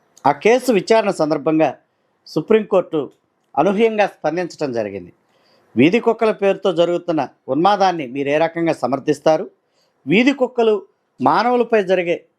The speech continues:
క్రూరత్వం గురించి మీరేమంటారని చెప్పి సూటిగా ప్రశ్నించటం, అదే రకంగా కుక్కలు వలన దాడులు పెరగటం, అనేకమైన సందర్భాల్లో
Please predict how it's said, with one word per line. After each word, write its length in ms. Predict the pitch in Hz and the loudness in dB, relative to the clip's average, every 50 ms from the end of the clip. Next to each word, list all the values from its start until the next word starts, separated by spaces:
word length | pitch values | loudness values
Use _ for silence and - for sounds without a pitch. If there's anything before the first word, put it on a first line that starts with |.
| _ _ - | _ _ -4
క్రూరత్వం 580 | 190 208 240 254 269 262 262 - 233 220 208 | 0 2 4 4 4 2 0 -4 -10 -8 -6
గురించి 320 | 196 185 190 175 - 175 160 | -6 -6 -6 -8 -10 -4 -2
మీరేమంటారని 680 | 160 151 156 165 170 175 165 156 165 156 147 143 131 - | 0 0 2 2 0 0 -2 0 -2 -2 -2 -2 -4 -6
చెప్పి 340 | 143 - - 156 143 120 - _ _ _ _ _ _ _ | -8 -4 -2 -2 -2 -4 -4 _ _ _ _ _ _ _
సూటిగా 460 | - - 175 190 185 202 180 190 175 | -2 0 0 2 2 2 2 2 0
ప్రశ్నించటం, 760 | - - 131 135 127 - - 165 160 147 - - 160 160 - - _ _ _ _ _ _ _ - - | 0 -2 -8 -10 -10 -10 -10 -8 -8 -8 -8 -6 -6 -6 -6 -6 _ _ _ _ _ _ _ -2 0
అదే 180 | 127 156 214 | 2 2 4
రకంగా 500 | 220 214 202 - 202 190 180 160 139 - _ _ _ _ _ _ _ - | 2 2 0 0 -2 0 0 0 -2 -2 _ _ _ _ _ _ _ -4
కుక్కలు 500 | 175 175 - - 262 254 247 226 - - _ _ _ _ _ _ _ _ _ _ _ _ - | -4 -4 2 2 2 2 2 0 -2 -4 _ _ _ _ _ _ _ _ _ _ _ _ -2
వలన 340 | 135 151 160 170 190 220 262 - _ _ _ _ _ 113 | -2 0 0 0 -2 -4 -4 -6 _ _ _ _ _ -2
దాడులు 360 | 120 139 156 180 196 202 196 | 0 2 2 2 2 0 -2
పెరగటం, 480 | 196 190 175 170 175 170 170 214 240 - _ _ _ - | -2 -2 -2 -2 -2 -4 -6 -8 -12 -12 _ _ _ -6
అనేకమైన 400 | - 156 175 170 - 160 160 151 | -2 -2 -2 -2 -2 -4 -4 -4
సందర్భాల్లో 680 | 139 - 151 147 156 170 156 147 170 170 165 151 139 | -4 -4 -4 -2 -2 -2 0 0 0 0 0 0 -4